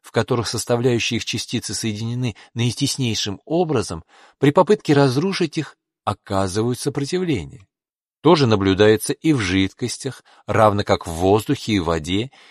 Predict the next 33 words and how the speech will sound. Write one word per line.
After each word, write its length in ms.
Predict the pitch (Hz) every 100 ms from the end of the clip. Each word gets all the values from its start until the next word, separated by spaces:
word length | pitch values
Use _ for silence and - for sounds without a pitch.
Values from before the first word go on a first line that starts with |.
| _
ибо 200 | - 123
хотя 260 | 139 147 156
они 160 | 143 139
легко 320 | 147 - 220
поддаются 640 | 190 104 104 104 - 110
силам, 400 | 98 - 104 90
их 200 | 90 101
разделяющим, 880 | - 95 101 98 90 76 73 - 73 - _ _
но 180 | 113 143
быстро 420 | 156 190 - 190
возвращаются 720 | 196 190 185 - 131 135 -
в 80 | 151
прежнее 420 | 127 104 95 107
состояние. 840 | - 139 - 156 123 85 85 101 117 _ _ _ _ _ -
Огонь 580 | 98 95 82 117 156 143
же 160 | 113
избегает 680 | 127 113 98 113 131 135 120
всякого 680 | - - 127 110 87 85 82
расчленения. 920 | 80 - - 78 78 76 76 87 90 _ _ _ _
А 120 | 95
ведь 220 | 101 98
в 80 | 82
этих 300 | 101 107 110
случаях 500 | - 113 110 113 98
мы 180 | 101 101
имеем 340 | 107 110 107
дело 360 | 104 107 110 98 - _
не 120 | 107
с 100 | 107
волевыми 640 | 104 104 104 95 127 180 143
движениями 720 | 101 101 87 98 92 90 85
сознающей 720 | 82 90 87 92 95 90 -
души, 500 | 90 98 - 90 76